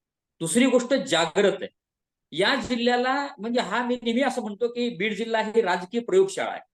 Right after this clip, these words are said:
आणि त्याच्यामुळं या बीड जिल्ह्यामध्ये कधी काय होईल, कधी राजकारणामध्ये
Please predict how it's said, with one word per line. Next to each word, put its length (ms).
आणि 160
त्याच्यामुळं 440
या 260
बीड 180
जिल्ह्यामध्ये 480
कधी 220
काय 240
होईल, 340
कधी 280
राजकारणामध्ये 680